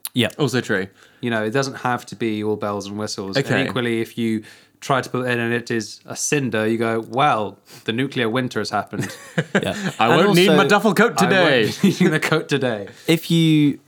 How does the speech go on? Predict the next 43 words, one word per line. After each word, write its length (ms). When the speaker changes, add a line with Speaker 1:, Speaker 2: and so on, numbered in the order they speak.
Speaker 1:
head 180
out, 160
sometimes 400
you 80
can 140
think 200
it's 160
warm 280
for 100
about 240
twenty 240
steps. 580
So 120
you're, 120
"Oh, 160
I'll 40
leave 180
my 100
coat." 260
And 160
then 140
by 120
the 80
time 280
you're 280
halfway 240
down 160
the 60
road, 240
you're 100
like, 180
"Actually, 540
Speaker 2:
Yep. 340
Speaker 1:
I've 200
made 140
a 40
grave 300
error 180
in 80
judgment." 560
Speaker 3:
Yeah. 140
Speaker 1:
The 80
Vestimate 640